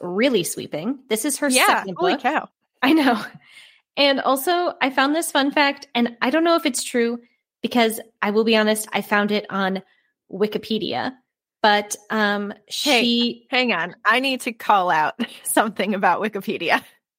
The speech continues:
Speaker 1: Okay.
Speaker 2: It is a severely fact-checked website. Like, it is,
Speaker 1: It totally
Speaker 2: it, it
Speaker 1: is.
Speaker 2: is peer moderated, but they do, like, check their facts and make sure that all of the sources are correct. So I would say if it's on Wikipedia, it's probably true.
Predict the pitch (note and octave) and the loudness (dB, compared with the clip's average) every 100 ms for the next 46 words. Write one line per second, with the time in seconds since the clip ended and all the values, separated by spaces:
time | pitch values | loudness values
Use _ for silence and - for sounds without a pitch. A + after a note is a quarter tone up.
0 | _ _ _ - A3 A#3 C4 - - - | _ _ _ -6 -2 -2 -4 -8 -14 -14
1 | - _ - D4 E4+ F4+ E4+ - - _ | -20 _ -2 2 4 2 0 -6 -10 _
2 | _ _ - C#4 - D4+ B3 C4 C4+ C4 | _ _ -2 0 0 -4 -2 0 0 -2
3 | C#4 C#4 - A3 G3 - - F#3+ - - | -4 -2 2 2 0 -6 -2 -2 -2 -6
4 | F#3+ D3 - - A#2+ - A3 G3 F#3 - | -6 -4 -6 -6 -8 -8 -2 -2 -2 -8
5 | - - A#3 B3+ C4 - C#4 D4 C4 A3 | -12 0 2 4 2 2 4 4 6 4
6 | G#3 D4 D#4+ - - C4+ C4 A#3+ F#3+ G3 | 4 4 2 -4 -4 2 2 4 2 2
7 | G#3+ A3+ C4 C#4 B3+ _ A3+ - A3+ A#3 | 0 0 0 -2 -4 _ 0 0 0 0
8 | G#3+ A3+ A#3+ A3 E3 D#3 - _ _ _ | -2 -2 0 0 0 -2 -8 _ _ _
9 | - G#3 F#3 - E3+ F#3 - D3+ D#3+ - | 0 0 0 -4 -2 0 2 2 2 -2
10 | G3 G3 E3 - G3+ F#3+ F3+ E3+ E3+ E3+ | -4 -2 -4 -4 -2 0 2 2 0 -2
11 | E3+ - F3 F#3+ G#3+ A#2+ - F#2+ - _ | -6 -6 -10 -8 -8 -8 -4 -4 -4 _
12 | - - - A3 - G#3+ B3+ A#3 - F3+ | -20 -10 0 2 4 4 2 0 0 2
13 | D#3 F#3 F#3+ F#3+ F#3+ G3 G#3 E3+ - E3+ | 2 0 -2 0 0 0 -4 -6 -4 -4
14 | D#3 D3+ - B2 - - F3 D3 - F2 | -2 -2 -2 -6 -8 0 0 0 -4 -10
15 | - - G#2+ A3 | -12 -14 -14 -16